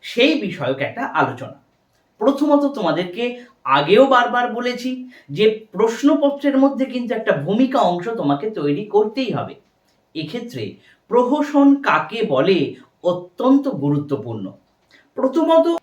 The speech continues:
ইংরেজিতে যাকে আমরা ফার্স বলি, বাংলায় সেটাই প্রহসন। যে নাটকের মধ্যে মূলত হাস্যরসাত্মক ভঙ্গি দেখা যায়,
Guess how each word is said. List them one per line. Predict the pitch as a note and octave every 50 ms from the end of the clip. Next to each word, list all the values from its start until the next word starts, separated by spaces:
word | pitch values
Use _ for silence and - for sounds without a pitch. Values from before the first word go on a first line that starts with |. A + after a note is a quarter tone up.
| _ _ _
ইংরেজিতে | G3 G#3+ B3 B3+ C4+ D4 D4 D#4+ D4+ C#4+ E4+ D#4+
যাকে | B3 G3+ G#3+ G3 G3+ - C4+ C#4+
আমরা | C#4 C#4 C#4 C#4+
ফার্স | C#4+ C#4+ - - A#3 A3 A#3+ C4+ C4+ - - - A3
বলি, | F3+ E3 D#3 C#3+ F#3 G#3+ E4 G#4 - - - _ _ _ _
বাংলায় | A#2+ A2+ C3 C3 C3 C#3 C#3+ F#3+ C4
সেটাই | - - - C#3+ - C#3 D#3+ G#3+ - -
প্রহসন। | F3+ D#3+ B2 A#2 B2 - - A#2+ G#2+ - _ _ _ _ _ _ _ _ _ _ _ _ _ - _ _ _
যে | C3 B2+ A2+ - G3+ B3 C#4 D#4+ D#4+ F4 F4 F4 F4 _ _ _ _ _
নাটকের | C3+ C3+ C#3+ D3 D3 C#3+ D3+ - - C4 C#4 - D#4+ D4+ A#3 F3
মধ্যে | C#3+ A#2+ A2+ G#2+ - - A#2+ B2+ E3 G#3 - - - _ _ _ _ _ _ G#2+
মূলত | B2 C#3+ F3 G#3+ A3+ C#4+ C#4+ C#4+ C#4+ C#4+ C#4 C#4 C#4 C#4+ C#4+ C#4+ - - _ _ _ _
হাস্যরসাত্মক | _ - - D3 E3+ F#3+ G3 - - - - D4 C#4+ C#4 - - - - B3+ B3+ B3+ - - - C#4+ C4+ - -
ভঙ্গি | G3+ E3+ C3 C#3+ D3 D3+ D#3 D3+ E3 G#3+
দেখা | G#3 G3+ F#3 F3+ - G3+ G3+
যায়, | F#3+ G3 G3 B3 D4